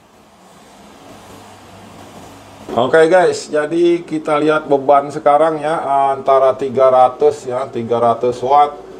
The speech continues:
di siang hari ini karena bebannya sudah tidak banyak ya, karena air juga, untuk pompa air juga sedang tidak hidup dan airnya sudah penuh,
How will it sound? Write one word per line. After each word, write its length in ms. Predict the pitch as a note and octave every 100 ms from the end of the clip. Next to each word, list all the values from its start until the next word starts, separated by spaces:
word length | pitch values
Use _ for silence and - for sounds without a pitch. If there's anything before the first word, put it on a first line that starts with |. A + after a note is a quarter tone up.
| - -
di 140 | A#2 A#2
siang 280 | B2+ A#2+
hari 440 | A#2+ A#2+ B2 A#2+ B2
ini 400 | B2+ C#3+ D3+ D3
karena 400 | C3 B2 B2+ B2+
bebannya 560 | B2+ A2 A#2+ A#2+ C3 C#3
sudah 520 | C#3+ C3 A#2+ A2+ A2+ - - - - - - - -
tidak 340 | - A2+ A#2+ A2+
banyak 400 | A#2 C3 D3 C3
ya, 160 | C3 B2
karena 320 | A#2+ A#2+ B2 -
air 240 | A#2+ B2 A#2+
juga, 320 | B2 A#2+ A2+ -
untuk 400 | G#2 A2+ A2 A2+ A2+ - -
pompa 400 | A2+ A2+ A2 - A#2+
air 240 | C3+ C3+
juga 380 | B2+ A#2+ A#2 A#2
sedang 560 | A#2 A2+ A2 A2+ A2+ A2
tidak 400 | A2+ G#2+ G#2+ A#2+
hidup 400 | A2+ C3+ B3+ - - - - - - - - A2+
dan 540 | E3 E3 D3+ C#3+ C3+ - - -
airnya 340 | A#2+ A#2+ C#3+ D3
sudah 300 | D3+ B2+ B2
penuh, 420 | B2 C#3+ E3+